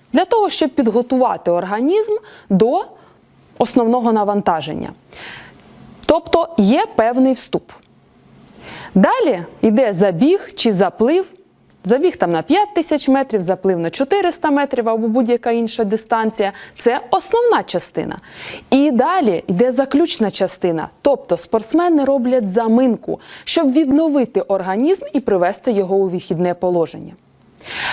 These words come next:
Пригадайте, будь ласка, коли ви збираєтеся на відпочинок. Що ми до цього робимо?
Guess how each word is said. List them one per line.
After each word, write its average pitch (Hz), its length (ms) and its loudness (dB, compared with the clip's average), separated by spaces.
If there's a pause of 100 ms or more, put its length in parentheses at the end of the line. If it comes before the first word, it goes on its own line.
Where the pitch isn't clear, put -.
Пригадайте, 508 520 2
будь 320 180 2
ласка, 381 340 2
коли 320 360 0
ви 339 100 0
збираєтеся 285 840 0
на 254 220 2
відпочинок. 240 880 -2 (960)
Що 427 260 0
ми 392 80 2
до 311 100 2
цього 247 300 0
робимо? 160 360 -4